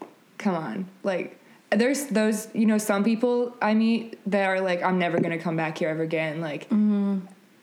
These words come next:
Speaker 1: not just with Lipscomb in general, but, like, as school in general, they want, like, once they're graduated, that's it.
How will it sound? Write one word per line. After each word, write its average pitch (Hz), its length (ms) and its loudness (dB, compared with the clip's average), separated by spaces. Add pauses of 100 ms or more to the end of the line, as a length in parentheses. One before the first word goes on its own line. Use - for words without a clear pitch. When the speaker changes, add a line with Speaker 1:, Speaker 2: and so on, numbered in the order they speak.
(180)
Speaker 1:
not 190 340 0
just 170 220 -4
with 165 160 -6
Lipscomb 165 320 -6
in 160 80 -6
general, - 320 -4
but, 185 180 -2
like, 180 200 0
as 175 320 0
school 202 340 -2
in 165 100 -4
general, 156 480 -4 (440)
they 185 160 0
want, 180 200 -2
like, 160 220 -2
once 180 240 0
they're 185 200 0
graduated, 170 680 0 (140)
that's - 260 -4
it. - 260 -6